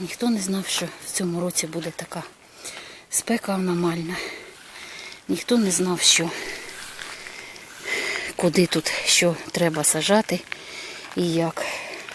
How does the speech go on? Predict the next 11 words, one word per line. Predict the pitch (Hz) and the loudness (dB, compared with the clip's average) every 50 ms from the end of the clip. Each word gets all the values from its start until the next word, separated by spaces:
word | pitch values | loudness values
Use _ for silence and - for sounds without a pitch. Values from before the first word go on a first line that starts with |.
| - - - - | -10 -8 -6 -4
Так | - 190 - - | -4 -2 2 4
що | - - - 185 185 175 - - - - - - - - - - - - - - - - - - - - - - - - - | 4 6 6 4 2 0 -2 -6 -12 -14 -14 -12 -10 -10 -10 -12 -14 -14 -16 -16 -16 -16 -16 -16 -16 -16 -16 -16 -16 -6 0
мені | - 180 180 185 196 208 | 4 6 8 8 8 6
перший | 202 - 185 185 180 - - - 175 156 | 4 4 2 2 4 4 2 2 0 0
рік | 185 196 - - | 0 0 2 2
ось | 170 165 - | 2 0 0
такий | - 170 156 - - 180 180 170 - - - - - - - - - - | 0 -2 -2 0 0 0 0 0 -2 -2 -4 -4 -4 -6 -6 -8 -8 -8
попався | - 160 - - 160 156 151 - - - 160 151 - - - - | -8 -8 -4 -4 -2 0 2 4 2 2 2 -4 -8 -10 -8 -4
на | 175 165 156 | 0 2 4
моїй | 156 160 160 160 160 160 | 4 4 4 4 2 4
дачі. | 160 190 226 - - - 175 - | 4 4 4 6 4 2 0 -2